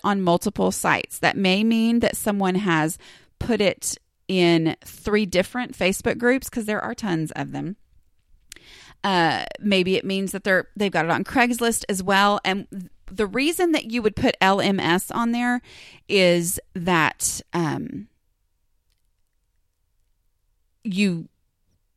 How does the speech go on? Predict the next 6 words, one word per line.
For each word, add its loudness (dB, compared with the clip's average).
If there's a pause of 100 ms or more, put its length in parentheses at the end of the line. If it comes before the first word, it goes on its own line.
(400)
kind 0
of 2
have 2
an 2 (100)
out 2
from 2